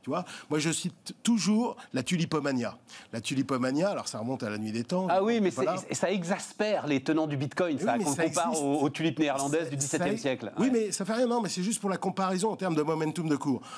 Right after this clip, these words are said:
Speaker 1: Ouais, enfin, ça les exaspère. Moi, je voudrais juste rappeler que les tulipes, elles servent quand même à quelque chose.
Speaker 2: <laughs>
Speaker 1: Euh, c'est à la décoration. Pour l'instant, le Bitcoin, c'est, non, je... non, mais je, je veux pas
Speaker 2: Oui, mais on
Speaker 1: provoquer, mais
Speaker 2: plaisante.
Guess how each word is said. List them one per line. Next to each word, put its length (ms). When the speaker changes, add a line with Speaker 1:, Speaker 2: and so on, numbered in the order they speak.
Speaker 1:
Ouais, 80
enfin, 200
ça 120
les 180
exaspère. 460
Moi, 120
je 60
voudrais 360
juste 220
rappeler 280
que 220
les 100
tulipes, 320
elles 120
servent 220
quand 140
même 160
à 80
quelque 220
chose. 380
Speaker 2:
<laughs> 60
Speaker 1:
Euh, 60
c'est 80
à 120
la 140
décoration. 920
Pour 220
l'instant, 340
le 60
Bitcoin, 480
c'est, 200
non, 200
je... 120
non, 80
mais 160
je, 220
je 140
veux 100
pas 480
Speaker 2:
Oui, 40
mais 240
on 20
Speaker 1:
provoquer, 260
mais 60
Speaker 2:
plaisante. 240